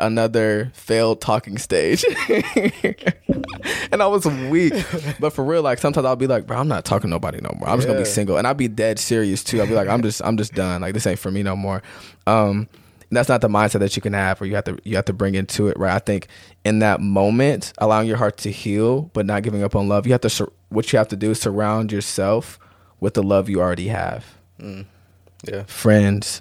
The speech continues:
Speaker 2: Yeah.
Speaker 1: family, your inner circle, people that, that guide you, right? And are gonna lead you in the right direction. And the verses for that are Proverbs eleven fourteen. And that talks about how, like,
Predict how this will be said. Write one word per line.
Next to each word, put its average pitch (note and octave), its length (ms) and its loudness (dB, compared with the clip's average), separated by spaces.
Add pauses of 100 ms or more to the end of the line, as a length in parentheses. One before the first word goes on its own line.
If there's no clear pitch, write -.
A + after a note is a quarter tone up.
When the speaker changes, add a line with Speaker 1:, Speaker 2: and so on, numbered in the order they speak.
Speaker 2:
Yeah. - 100 -6
Speaker 1:
family, G#2+ 480 0
your A#2 220 0
inner G#2 200 0
circle, G#2 640 -4
people A2 340 -2
that, G2+ 280 -2 (960)
that G2+ 280 0
guide G2+ 400 2
you, G2+ 220 -12 (360)
right? G#2 360 0
And A2 80 -4
are G#2 60 -4
gonna G#2+ 200 0
lead G#2 160 4
you A2 80 2
in G2 60 2
the G2 80 2
right F#2+ 160 2
direction. G#2 640 0
And G2+ 240 2
the G2 40 2
verses G#2+ 360 2
for A2 120 2
that G#2 160 4
are F2+ 60 2
Proverbs G2+ 460 2
eleven G2 300 -2
fourteen. G2 640 -2
And F#2 100 -4
that G2 80 -2
talks G#2 240 2
about G2 180 0
how, G2 180 2
like, G2+ 300 -2